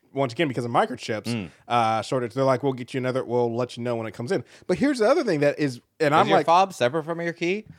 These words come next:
Speaker 1: Uh, no,
Speaker 2: 'Cause my
Speaker 1: they're
Speaker 2: fob's in my key.
Speaker 1: Yeah, yeah. Well, my key's in my fob. Is how it works.
Speaker 2: Whatever.
Speaker 1: Yeah, I mean, how would, how would the fob be in the key?
Speaker 2: Well,
Speaker 1: The
Speaker 2: I mean,
Speaker 1: fob's
Speaker 2: it's a
Speaker 1: big.
Speaker 2: unit. It's a one. It's a
Speaker 1: No, no,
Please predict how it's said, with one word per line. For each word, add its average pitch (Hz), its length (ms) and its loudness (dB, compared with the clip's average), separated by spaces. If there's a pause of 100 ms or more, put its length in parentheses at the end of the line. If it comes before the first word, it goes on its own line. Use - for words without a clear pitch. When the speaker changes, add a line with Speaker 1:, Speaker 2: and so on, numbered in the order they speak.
(180)
Speaker 1:
Uh, 202 200 8
no, 190 220 6
Speaker 2:
'Cause 135 80 2
my 170 120 6
Speaker 1:
they're 165 100 4
Speaker 2:
fob's 131 280 4
in 110 120 -2
my 87 180 -4
key. 76 280 -16
Speaker 1:
Yeah, 143 360 2
yeah. 107 220 -10
Well, 170 160 4
my 139 200 0
key's 117 260 -10
in 98 80 -12
my 90 140 -14
fob. 82 400 -10 (600)
Is - 220 -20 (240)
how - 140 -20
it 98 120 -20
works. - 460 -20 (320)
Speaker 2:
Whatever. 82 400 -8 (220)
Speaker 1:
Yeah, 92 220 -18 (300)
I 113 60 -16
mean, 110 140 -12
how 113 180 -12
would, 98 180 -12
how 101 120 -12
would 104 100 -14
the 85 60 -16
fob 98 300 -14
be 87 120 -18
in 87 80 -20
the - 80 -20
key? 131 280 -20 (1300)
Speaker 2:
Well, 92 360 -2
Speaker 1:
The - 60 -10
Speaker 2:
I 110 40 -4
mean, 113 140 -2
Speaker 1:
fob's 104 80 -4
Speaker 2:
it's - 60 -10
a - 40 -6
Speaker 1:
big. 87 100 -4
Speaker 2:
unit. 92 260 -4
It's 98 120 -8
a 98 60 -4
one. 95 340 -6
It's 87 160 -14
a 76 140 -10 (100)
Speaker 1:
No, 359 180 -10
no, 294 80 -14